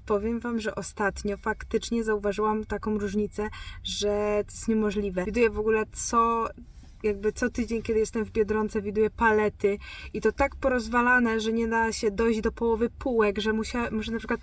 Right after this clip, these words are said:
raz musiałam jechać specjalnie do innego sklepu, żeby kupić, em, szpinak, bo nie miała, bo musiałam kupić szpinak, a, mm, w Biedronce właśnie była zawalona całą paletą, była ta lodówka z tymi sałatami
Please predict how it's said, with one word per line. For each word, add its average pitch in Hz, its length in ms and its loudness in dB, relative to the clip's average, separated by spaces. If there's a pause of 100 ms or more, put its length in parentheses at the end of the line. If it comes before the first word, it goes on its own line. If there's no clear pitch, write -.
(280)
raz 240 240 2
musiałam 233 320 0
jechać 247 180 0
specjalnie 254 400 -4
do 233 80 0
innego 240 300 2
sklepu, 208 340 -2
żeby 208 160 0
kupić, - 420 -10
em, 208 840 2 (160)
szpinak, - 560 0 (240)
bo 196 80 0
nie 214 140 4
miała, 208 320 4
bo 202 80 -6
musiałam 220 440 0
kupić 220 260 -6
szpinak, 208 360 -2
a, 202 180 2 (480)
mm, 202 280 0
w 185 40 -10
Biedronce 226 480 2
właśnie 214 300 0
była 208 260 2
zawalona 220 460 2 (100)
całą 247 480 2
paletą, 220 440 2
była 214 200 2
ta 220 140 0
lodówka 214 440 0
z 196 140 -4
tymi 214 260 -2
sałatami 214 680 4